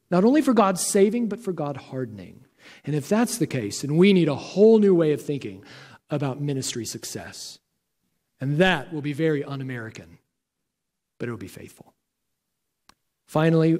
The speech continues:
we need to be satisfied in Jesus. I imagine that there are some of you in here, when you come to passages like Isaiah six, that you think, "Well, listen, my Christian life would be so much easier.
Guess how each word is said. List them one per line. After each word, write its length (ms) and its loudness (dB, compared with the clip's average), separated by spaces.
we 320 6
need 460 0
to 80 -4
be 100 -2
satisfied 880 -4
in 160 -12
Jesus. 580 -14
I 100 2
imagine 400 0
that 140 -4
there 200 6
are 160 0
some 280 0
of 100 0
you 140 2
in 140 0
here, 280 -6
when 220 -4
you 140 4
come 320 -4
to 120 -6
passages 560 -4
like 180 -4
Isaiah 380 -2
six, 640 -8
that 180 2
you 120 6
think, 300 2
"Well, 180 4
listen, 400 2
my 220 2
Christian 460 0
life 280 0
would 80 2
be 120 2
so 340 2
much 300 0
easier. 560 2